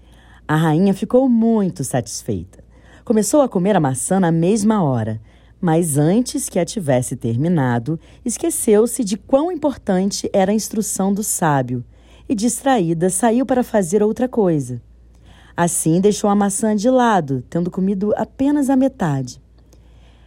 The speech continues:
Passado um tempo, ela teve um filhinho. Mas, como havia comido só meia maçã,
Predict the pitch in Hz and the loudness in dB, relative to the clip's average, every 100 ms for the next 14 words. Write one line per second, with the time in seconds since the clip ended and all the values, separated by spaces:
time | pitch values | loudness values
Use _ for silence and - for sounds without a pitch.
0 | - - 254 240 170 143 135 151 147 127 | -10 -2 -2 0 2 2 0 -2 -2 -2
1 | 110 110 123 143 - - 123 143 - 147 | 0 -2 -4 -8 -8 -6 0 0 2 2
2 | 196 214 170 135 113 104 98 98 - - | 4 2 0 -2 -2 -2 -4 -8 -16 -20
3 | - - - - - 277 285 311 - - | -20 -20 -20 -8 0 0 0 -2 -8 -14
4 | - - - 294 269 147 156 180 147 139 | -20 -14 -2 0 2 2 0 2 0 0
5 | 160 - 151 147 135 120 127 185 - 185 | -2 0 2 2 2 2 2 0 -2 0
6 | 139 139 | 0 -2